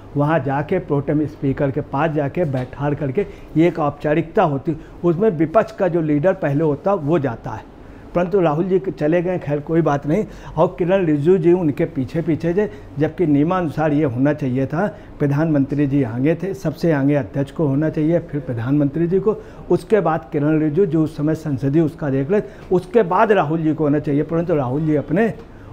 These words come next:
ओवरटेक करके अपने तीसरे नंबर पे रहे। खैर जो भी है वो अब लोकसभा अध्यक्ष बन गए हैं और लोकसभा में अंदर से लोग बहुत खुश हैं, उनको तमाम लोगों ने बधाई दी,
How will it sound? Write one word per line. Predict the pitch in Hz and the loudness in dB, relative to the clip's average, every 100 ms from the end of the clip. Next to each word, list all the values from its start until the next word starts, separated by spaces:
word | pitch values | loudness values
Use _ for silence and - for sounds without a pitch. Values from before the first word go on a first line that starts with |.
| - | 0
ओवरटेक | 151 160 151 143 143 | 2 2 2 -2 -2
करके | 135 131 190 | -4 0 2
अपने | 208 - 156 | 0 0 -2
तीसरे | 160 143 117 147 | -2 -2 -4 0
नंबर | 135 120 135 | 0 2 -2
पे | 156 214 - - - - | 0 0 -2 -8 -12 -2
रहे। | 131 123 120 - - | -2 0 -4 -8 -10
खैर | - 220 | 0 2
जो | 196 156 202 | 2 4 4
भी | 202 | 4
है | 160 185 208 - - - - | 4 4 2 -4 -20 -14 -2
वो | 147 185 202 - | 2 4 2 0
अब | 165 170 170 | 0 0 -2
लोकसभा | 160 165 - 165 175 | 0 2 2 4 4
अध्यक्ष | 127 143 151 | 4 0 0
बन | 139 143 | 0 2
गए | 156 175 | 4 4
हैं | 170 208 196 - - - | 2 0 -4 -12 -12 0
और | 151 | 2
लोकसभा | 160 156 165 - 147 151 | 4 2 2 0 0 2
में | 160 156 214 | 2 0 0
अंदर | - 147 151 175 | 0 2 2 2
से | 175 - 165 | 0 0 0
लोग | 143 165 165 | 2 2 2
बहुत | 139 117 160 - | -2 -2 -4 -4
खुश | 175 170 | -4 0
हैं, | 190 208 - - - | 0 -2 -6 -18 -4
उनको | 151 160 196 | 0 2 0
तमाम | 190 165 151 190 226 | 0 0 2 2 2
लोगों | 190 160 165 | 2 0 0
ने | 165 | 0
बधाई | 139 123 135 165 | -2 -2 0 2
दी, | 160 196 214 | 4 4 2